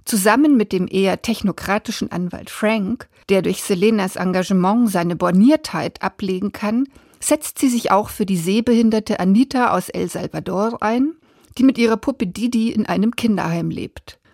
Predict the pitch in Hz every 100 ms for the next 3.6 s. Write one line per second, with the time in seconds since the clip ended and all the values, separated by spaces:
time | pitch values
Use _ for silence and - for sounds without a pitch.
0 | _ - 196 254 - 196 214 - 202 240
1 | 175 170 - 175 - 196 - - 208 214
2 | 208 214 185 180 180 165 156 - - 226
3 | - 185 - - -